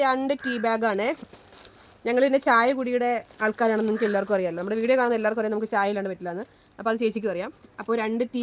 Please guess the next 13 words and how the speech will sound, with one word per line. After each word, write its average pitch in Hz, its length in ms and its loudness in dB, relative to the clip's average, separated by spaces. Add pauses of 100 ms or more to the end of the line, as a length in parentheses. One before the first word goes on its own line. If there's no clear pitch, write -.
ബാഗ് 170 200 -6 (500)
കണ്ടോ, 202 200 -2 (2250)
ഇത് 320 120 -6 (200)
അത്യാവശ്യം 359 400 2
ക്വാണ്ടിറ്റി 302 300 0
ഉണ്ടാവും 254 240 2
ഇതിനകത്തുനിന്ന് 220 380 -2
എനിക്ക് 240 200 -6
തോന്നുന്നു. 196 240 -4
ഞാൻ 220 120 -6
പൊട്ടിച്ചിട്ടില്ല. 214 420 -6 (220)
ദേ 214 100 -2
ഇത് 214 60 0